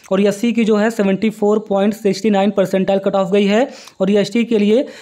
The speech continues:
सेवेंटी पॉइंट फिफ्टी वन परसेंटाइल कट ऑफ गई है। बाकी यहाँ पे देखिए तो नॉर्थ फ़ाइव स्टेज फर्स्ट में जो है अलॉटेड कैंडिडेट टोटल यहाँ पे शिफ्ट वन में फ़ोर्टी टू थाउजेंड नाइन हंड्रेड फ़ोर्टी फ़ाइव थे, शिफ्ट सेकंड में फ़ोर्टी टू थाउजेंड नाइन हंड्रेड फ़ोर्टी सेवन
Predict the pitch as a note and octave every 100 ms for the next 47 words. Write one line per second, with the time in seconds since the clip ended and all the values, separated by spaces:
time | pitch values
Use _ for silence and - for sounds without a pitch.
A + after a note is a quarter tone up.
0 | - - G3 G3+ G#3 A3+ A3 G#3+ G#3+ G#3
1 | - G#3+ G#3+ G#3 F#3 G3 F#3+ G3 G3+ G3+
2 | F3+ F#3+ F#3+ F3 F3+ F#3+ G3 D#3+ - -
3 | - - - F3+ G3 A3 G#3 A#3 A3+ A3+
4 | A3+ A#3+ C#4+ - - - - G#3 G3+ G3+
5 | G3 A3 G#3+ G#3 G3+ A#3 B3 G3+ - G#3+
6 | G#3+ - A3+ A#3 G#3+ G3+ G3 G3+ B3+ -
7 | - - G3 G3 G3 A3+ A3+ G#3 G#3 G#3+
8 | G#3+ G3 G#3+ G#3+ G3 G3+ G#3 A3+ F#3+ G3
9 | G#3+ G#3+ A#3 - - _ _ _ _ -
10 | - G3 F#3+ A#3 A#3 B3 A#3+ F#3 G3 F#3
11 | A3 C4 F#3+ G#3+ F#3+ G#3 G3+ F#3+ G#3 G3+
12 | G3 G#3 - G#3+ - - - - - B3+
13 | A#3 - G3+ A3 A3 A3 G3+ F#3+ A3 A3+
14 | A3+ A3+ F#3+ G3+ G#3 A#3 F#3+ G3+ G3 G#3
15 | G3+ G3 G#3 G3 G3+